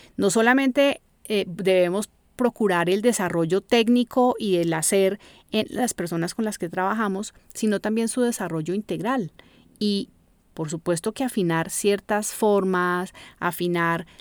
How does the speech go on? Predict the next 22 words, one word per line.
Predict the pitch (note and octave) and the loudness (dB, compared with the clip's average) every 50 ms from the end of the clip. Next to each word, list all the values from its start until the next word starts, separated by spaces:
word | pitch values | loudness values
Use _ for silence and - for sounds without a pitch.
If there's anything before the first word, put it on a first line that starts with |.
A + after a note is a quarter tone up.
| - _ | -20 _
la | - - F3 F3+ F#3 F#3 F#3 | -4 0 2 4 4 4 2
manera | F3+ F3 E3 D#3 D#3+ F3 F#3 F#3+ F#3+ F#3+ F#3 F#3 | 0 0 0 0 0 2 2 2 2 2 2 0
como | - - - F#3+ F3+ E3+ E3+ E3+ F3 F3 F3+ F#3+ _ _ _ _ _ _ _ _ _ _ _ _ _ _ - - - | -2 -2 0 0 0 0 0 0 0 0 -2 -4 _ _ _ _ _ _ _ _ _ _ _ _ _ _ -20 -16 -10
se | - - - E3+ E3 | -6 -2 2 2 4
usan | E3 F3+ F3 E3 - E3+ F#3 | 4 2 2 0 0 0 0
los | G3 G3+ F#3+ | 0 0 0
recursos | E3+ D#3+ - D#3+ D3 C#3+ - F3 | -2 -4 -4 -4 -6 -4 -4 -4
de | G3+ G#3 | -4 -4
comunicación, | - A#3+ A3+ A3+ A#3 A#3+ A#3+ A#3 - B3+ B3 - C4 A3+ G3+ G#3 A#3 - _ _ _ _ _ _ _ _ | -2 -2 0 2 2 2 0 0 -2 -4 -4 -2 0 0 0 -2 -4 -6 _ _ _ _ _ _ _ _
pues | - D3 D3+ | -10 -8 -6
son | - D#3 D3+ | -4 -2 0
muy | D#3+ F3 G3 A3 | 0 0 0 0
importantes | A3 - B3 A#3+ - - B3+ A#3 G#3+ G3+ - A#3+ C4+ - - _ - - _ _ _ _ | -2 -2 -2 -2 2 4 4 4 4 2 -2 -4 -6 -6 -8 _ -20 -20 _ _ _ _
y | - G3 G3 F#3+ - | -4 -4 -2 -2 -2
esa | - F#3 F3+ - F#3 | -2 -4 -2 -2 -4
es | F3 | -4
una | F#3+ F3+ F3 E3+ | -4 -2 -2 -2
responsabilidad | E3+ F3 F#3 - - F3+ F3 E3 E3+ D#3+ D3+ D3+ D3+ D3+ D3 D3 | -4 -6 -8 -8 -6 -8 -6 -6 -6 -6 -6 -4 -4 -6 -6 -6
que | D3+ - E3 | -8 -8 -10
tú | E3 - - | -10 -12 -12
como | - G#3+ G#3 G#3+ A3 | -8 -6 -4 -4 -2
líder | A3+ A3 G#3 G3 F#3 F#3+ F#3+ | -2 0 0 0 0 0 -2